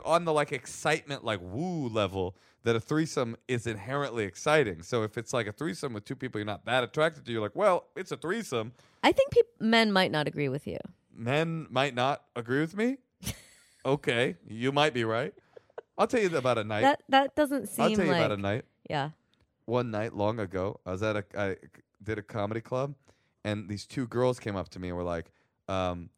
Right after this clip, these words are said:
Speaker 1: "We wanna hang out later." And I was like, "Oh, mamma mia." And then this, like, really hot, like, fifty-five-year-old woman,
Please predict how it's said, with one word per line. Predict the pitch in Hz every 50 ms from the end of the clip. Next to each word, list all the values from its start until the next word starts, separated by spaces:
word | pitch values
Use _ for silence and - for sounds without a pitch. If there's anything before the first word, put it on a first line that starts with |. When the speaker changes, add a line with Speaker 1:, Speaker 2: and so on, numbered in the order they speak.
| _ _ _ _
Speaker 1:
"We | - 104 110
wanna | 110 107 101
hang | 101 101 98 95 90
out | 95 101 104 -
later." | 90 87 78 69 60 - - - -
And | 87 85
I | 82
was | 80 76
like, | 82 71 65
"Oh, | 73 82 90 113 113 73 55 50 -
mamma | 69 80 87 87 78 69 76
mia." | 90 104 120 120 - - - - _ _ _ _ _ _
And | - 107 104 110
then | 117 120
this, | 123 113 110 - -
like, | 107 92 87 85 _ _ _ _ _
really | - 95 95 104 120 139 131 120 107
hot, | 95 92 - - 95 92 95 95 - _
like, | - 92 78 73 - _ _ _ _ _ _ _
fifty-five-year-old | _ - - - 135 127 - - 113 104 - - 90 92 98 107 120 135 135 135 135 139 143
woman, | 135 135 143 147 151 156 160 170 170